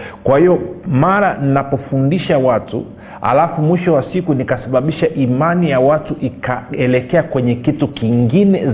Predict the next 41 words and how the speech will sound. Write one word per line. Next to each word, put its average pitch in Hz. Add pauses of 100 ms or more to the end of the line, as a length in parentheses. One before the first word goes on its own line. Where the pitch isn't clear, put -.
zaidi 135
ya 107
Yesu 139
Kristo, 123
hilo 120
ni 101
tatizo. 95 (1800)
Sijui 120
kama 143
una-, 117
unanielewa. 110 (240)
Okay, - (220)
hebu 156
ngoja 180
niache 165
hii 160
hapa, 165
turudi 139
kwenye, 117
kwenye 113
Warumi 110
pale. 95 (380)
Najua, 104
nasema, 110
"Mwalimu, 107
bwana, 113
tuna-," 101
eh, 101
haya 220
sio 202
mbaya, 170
si 110
ndio 104
maana 117
tumekuwa 117
washikaji. 139
Tena 135
turudi 123
kwenye 110
Warumi 117
moja 117